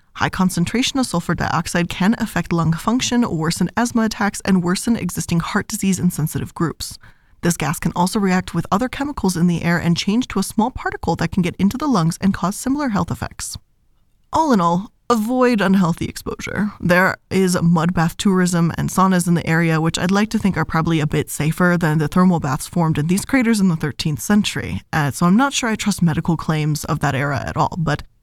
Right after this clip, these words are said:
if you do want to experience, like, the nice thermal volcanic baths, go to the island of Ischia. It's, like, a short boat ride out of, like, the Bay of Naples, and it's right there. It's in the bay. It's one of the three islands there, and it is, that's, like, a whole spa island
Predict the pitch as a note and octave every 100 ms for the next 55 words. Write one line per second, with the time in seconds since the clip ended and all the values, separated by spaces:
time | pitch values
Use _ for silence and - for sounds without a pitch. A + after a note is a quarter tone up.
0 | - G3+ G3+ F3 A3 B3+ A3+ G#3+ F#3+ -
1 | F3+ F3+ F3+ E3+ - E3+ - E3+ E3+ -
2 | F#3+ F3+ F#3 F3 E3+ F#3+ F3 E3+ E3+ F#3+
3 | - F#3+ F#3+ A3+ A#3 - F3 F#3+ F3+ E3+
4 | - - F#3+ F#3+ - E3+ - - - F#3
5 | F3 E3+ - E3+ - - F#3 F3+ F3+ E3+
6 | E3 E3 D#3+ D#3 D#3+ D#3 D#3+ E3 D#3+ -
7 | D#3+ D3+ D#3 D3+ D#3+ F3 F3+ F3 E3 D#3+
8 | - - D#3+ - D#3+ D#3+ - G3 F3+ D3+
9 | D#3 - F#3 F3+ E3+ - F3 D#3 E3 E3
10 | E3 - D3+ D3 E3+ D#3+ - E3+ E3+ E3
11 | - - F3+ F#3 F3+ E3+ F3 - F3 E3+
12 | D3+ D3 D#3+